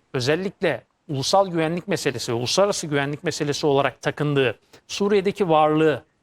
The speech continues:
Libya'daki konumu, Doğu Akdeniz'deki haklı mücadelesi, bunlara ilişkin İYİ Parti içerisindeki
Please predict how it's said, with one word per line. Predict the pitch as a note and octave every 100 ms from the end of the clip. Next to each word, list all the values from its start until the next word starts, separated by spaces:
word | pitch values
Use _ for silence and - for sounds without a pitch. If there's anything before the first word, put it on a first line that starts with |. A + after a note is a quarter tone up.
| _ D#3+
Libya'daki | F3+ F3 D3 C3+ D#3+
konumu, | - C#3 C#3+ D3 A#2 -
Doğu | C3+ C#3+
Akdeniz'deki | F3 - D3+ C#3+ C3 C3+ E3
haklı | C#3+ B2+ F3+
mücadelesi, | E3 C3+ C3+ C3+ C3 - B2 _ _ _ -
bunlara | C#3 D3+ G3
ilişkin | A#3 F#3+ - G3 F#3+ -
İYİ | D#3+
Parti | E3+ F3 D#3+ F3
içerisindeki | D3+ E3 C#3+ E3 D#3 D3 - F#3